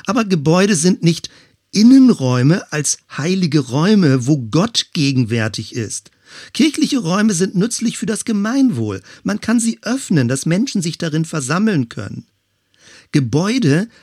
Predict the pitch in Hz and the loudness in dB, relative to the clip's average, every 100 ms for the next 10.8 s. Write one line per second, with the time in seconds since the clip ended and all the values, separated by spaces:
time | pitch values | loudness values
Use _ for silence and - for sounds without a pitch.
0 | _ 156 190 - 180 151 170 - 147 - | _ -2 -2 -2 0 0 -2 -8 -12 -6
1 | 156 185 196 139 - 113 98 101 - - | -4 -4 -4 -8 -8 -8 -8 -10 -14 -16
2 | - _ 170 - 190 180 - 175 170 165 | -20 _ -8 -6 -4 -4 -2 -4 -4 -8
3 | 170 147 160 160 160 - - 170 196 - | -8 -4 -2 -2 -4 -8 -4 -4 -4 -6
4 | 156 143 - 139 120 107 - 95 - _ | -2 -2 -2 -2 -2 -4 -8 -12 -14 _
5 | _ _ _ _ _ - - 175 175 165 | _ _ _ _ _ -20 -4 2 4 4
6 | 202 233 226 180 - 180 180 147 113 - | 2 0 0 -4 -2 0 0 -2 -6 -12
7 | _ _ - 220 233 - 196 - - 160 | _ _ -4 -2 -2 -4 -2 -2 -4 -2
8 | 165 180 175 190 _ - 147 170 170 151 | 2 4 2 0 _ -10 -4 -2 -2 0
9 | 170 - 170 160 147 110 123 131 147 139 | 0 0 2 4 2 2 2 4 2 0
10 | 135 135 - - 139 120 101 | -4 -4 -6 -2 -2 -2 -4